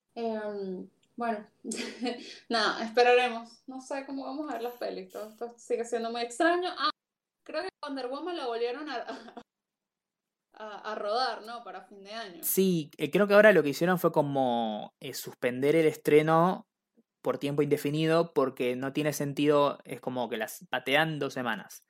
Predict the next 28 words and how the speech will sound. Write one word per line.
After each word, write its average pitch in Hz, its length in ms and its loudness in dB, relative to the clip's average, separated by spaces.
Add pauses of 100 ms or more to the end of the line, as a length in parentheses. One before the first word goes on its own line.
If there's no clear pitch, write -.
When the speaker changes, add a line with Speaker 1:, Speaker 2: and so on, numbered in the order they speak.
(260)
Speaker 2:
la - 80 -16
patean 127 300 -4
un 135 120 -4
mes, - 340 -6 (300)
la - 120 -20
patean 127 340 -2
dos 131 120 2
meses. - 480 -8 (320)
Directamente 180 800 4
levantá 135 600 2
la 190 100 4
fecha 180 240 0
de 156 40 0
estreno 151 500 0
y 143 140 0
esperá 151 400 6
a 185 60 6
saber 160 440 4
cuándo 165 320 4
Speaker 1:
Ujú. 160 60 4
Speaker 2:
la 139 80 6
vas 143 240 4
a, 123 420 -2 (300)
a - 80 -12
estrenar 165 420 0
para, 123 280 -4
para 113 180 -6
publicarla. - 500 -14